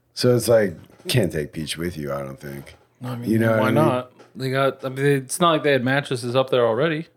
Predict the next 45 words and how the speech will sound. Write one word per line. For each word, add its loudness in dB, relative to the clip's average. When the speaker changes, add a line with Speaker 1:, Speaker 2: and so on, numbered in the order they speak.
Speaker 2:
I -2
would 2
assume -4
that -4
all 2
of -4
them -4
were -8
whatever 0
they -6
were -8
sleeping -10
on -12
before -4
Speaker 1:
I 0
Speaker 2:
they 2
Speaker 1:
don't 2
Speaker 2:
came 2
Speaker 1:
know, 0
Speaker 2:
in. -2
Speaker 1:
man. -6
Plus, 4
I, 6
yeah. 2
Well, 4
now 6
I'm 4
like, 4
and 4
I 6
was 2
sleeping 0
on 4
the 0
floor, 2
but 0
is 2
that 6
more 4
of 6
a 4
reason 4
to 4
have 6
Peach? 0